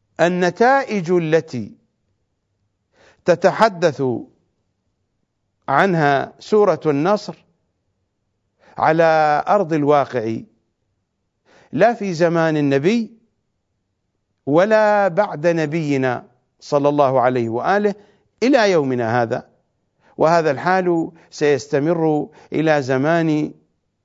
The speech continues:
ظهور الحجة ابن الحسن صلوات الله وسلامه عليه. في نص آخر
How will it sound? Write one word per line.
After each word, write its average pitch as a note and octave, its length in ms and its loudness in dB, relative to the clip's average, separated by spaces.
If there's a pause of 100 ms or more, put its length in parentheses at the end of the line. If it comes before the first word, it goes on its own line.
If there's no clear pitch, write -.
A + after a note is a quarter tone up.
(120)
ظهور C#3+ 360 0
الحجة C3 520 -4
ابن C#3 200 -2
الحسن A2 360 -8 (920)
صلوات C3 520 0
الله A#2+ 500 -2 (300)
وسلامه A#2 640 0
عليه. F3 500 -2 (2250)
في A3 480 0 (2250)
نص A#3 340 0
آخر E3+ 540 -2